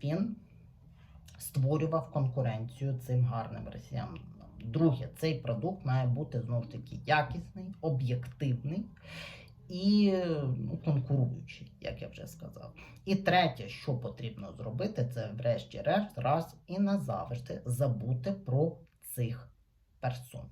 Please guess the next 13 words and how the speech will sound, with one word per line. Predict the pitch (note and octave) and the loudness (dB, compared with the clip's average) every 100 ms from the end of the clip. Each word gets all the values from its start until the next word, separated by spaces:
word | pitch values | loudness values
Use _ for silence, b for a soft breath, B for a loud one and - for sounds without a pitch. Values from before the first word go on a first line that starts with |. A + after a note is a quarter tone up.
| - B B B | -16 B B B
Тому | D3+ D3+ E3 | 4 8 8
що | F3 - F#3 | 6 4 2
вони, | C3+ C#3+ B2+ C3+ C3+ | 6 6 6 4 2
знову | A#2+ B2 A2+ | 2 2 2
ж | - - | -2 -12
таки, | G2 - B2 - | -14 -8 -8 -4
були, | C3 B2 C3+ D3 C3 A#2+ D#3 G3 | 0 4 4 4 4 4 4 2
є | B2 B2 A#2 B2+ - B B B _ | 2 4 4 2 0 B B B _
і | E3 | 2
будуть | C3 B2 C3+ A#2+ D3 C#3 - | 4 6 4 4 2 -2 -2
прихильниками | B2+ - B2+ A#2+ A#2 A2+ - A2+ G#2+ B2 - | -2 0 2 4 2 -2 -4 -6 -4 -8 -12
Росії. | - A2 - - - - - B B B - | -12 -12 -12 -14 -14 -14 -18 B B B -10
І | D#3 C#3+ | -2 0